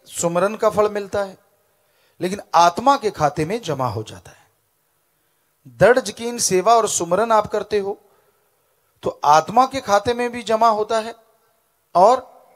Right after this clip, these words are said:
आपकी निजी जिंदगी में भी आपको खुशियां दिलाता रहता है।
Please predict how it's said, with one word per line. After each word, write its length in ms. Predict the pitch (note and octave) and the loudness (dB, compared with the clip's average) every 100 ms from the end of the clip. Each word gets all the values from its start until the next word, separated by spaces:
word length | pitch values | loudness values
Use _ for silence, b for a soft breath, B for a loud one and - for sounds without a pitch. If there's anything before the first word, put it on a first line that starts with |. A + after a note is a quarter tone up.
| _ | _
आपकी 340 | D#3 F3 E3+ G#3+ | 2 2 0 -10
निजी 440 | D#3 D#3 D3+ G#3+ | -8 -8 -8 -8
जिंदगी 600 | D#3 B2+ E3+ F3+ A#3 B3 | -10 -6 -6 -4 -6 -6
में 180 | F#3 D3+ | -6 -6
भी 120 | C#3 | -2
आपको 320 | C3+ C3 D3 | -2 -2 -4
खुशियां 400 | C#3+ C#3 B2+ G3+ B3 B B C#3+ | -8 -8 -2 -2 -2 B B -4
दिलाता 440 | E3+ D#3+ B2 G#2 | 0 2 0 -4
रहता 320 | F2+ E2+ - | -10 -12 -14
है। 280 | - - - | -14 -16 -20